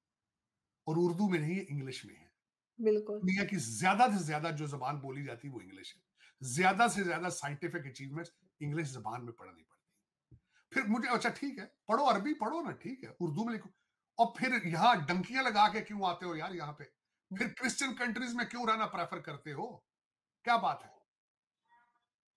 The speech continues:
Speaker 1: वही जिहाद
Speaker 2: और
Speaker 1: कर-
Speaker 2: अरबी भी तो पढ़नी नहीं आती, अरबी भी पढ़ के लोगों के गले काटने पहुंच जाते हो। बेचारी
Speaker 1: ओ।
Speaker 2: कोई ड्रेस पहनी हुई थी, अरबी लिखा था, तब भी पीछे पड़ गए थे।
Speaker 1: ओए आरजू, अब तो अरबी भी आपसे हाथ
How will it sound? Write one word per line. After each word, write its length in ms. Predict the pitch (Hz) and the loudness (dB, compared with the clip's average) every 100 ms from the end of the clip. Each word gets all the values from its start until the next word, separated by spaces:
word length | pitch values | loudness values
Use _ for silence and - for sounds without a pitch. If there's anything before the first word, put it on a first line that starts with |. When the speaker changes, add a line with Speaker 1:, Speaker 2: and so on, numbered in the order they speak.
| - | -8
Speaker 1:
वही 160 | 151 269 | 0 0
जिहाद 280 | 262 269 254 | 2 4 6
Speaker 2:
और 100 | 285 | 8
Speaker 1:
कर- 100 | 269 | 10
Speaker 2:
अरबी 380 | 302 294 349 | 8 8 8
भी 120 | 381 392 | 8 10
तो 120 | 392 | 10
पढ़नी 300 | 349 311 320 | 8 6 4
नहीं 160 | 311 | 4
आती, 260 | 339 359 453 | 4 6 6
अरबी 360 | 311 285 262 339 | 8 6 4 2
भी 100 | 359 | 2
पढ़ 220 | 349 320 | 4 4
के 120 | 311 | 4
लोगों 260 | 320 311 320 | 2 2 -2
के 80 | |
गले 180 | 294 294 | 0 2
काटने 320 | 285 277 254 | 2 0 0
पहुंच 220 | 285 277 254 | -2 -2 0
जाते 280 | 254 247 | 0 0
हो। 80 | 247 | -4
बेचारी 320 | 233 233 240 | -4 0 0
Speaker 1:
ओ। 40 | 240 | 2
Speaker 2:
कोई 180 | 247 240 | 0 0
ड्रेस 440 | 202 202 220 233 - | -2 0 2 2 2
पहनी 200 | 247 247 | 2 2
हुई 100 | 254 | 2
थी, 140 | 262 | 2
अरबी 280 | 247 214 240 | 2 2 0
लिखा 340 | 240 240 254 | -2 2 2
था, 120 | 240 247 | 2 0
तब 160 | 233 | 0
भी 200 | 220 240 | -2 -4
पीछे 300 | 262 247 254 | -6 -4 -2
पड़ 180 | 240 208 | 0 0
गए 200 | 190 180 | 0 -2
थे। 140 | 180 | -2
Speaker 1:
ओए 100 | 180 | 2
आरजू, 360 | 202 180 175 208 | 4 4 2 -4
अब 120 | 180 | -4
तो 120 | - | -4
अरबी 280 | 185 147 160 | -6 -4 -6
भी 140 | 175 165 | -6 -6
आपसे 320 | 131 131 160 | -8 -8 -10
हाथ 180 | 117 | -10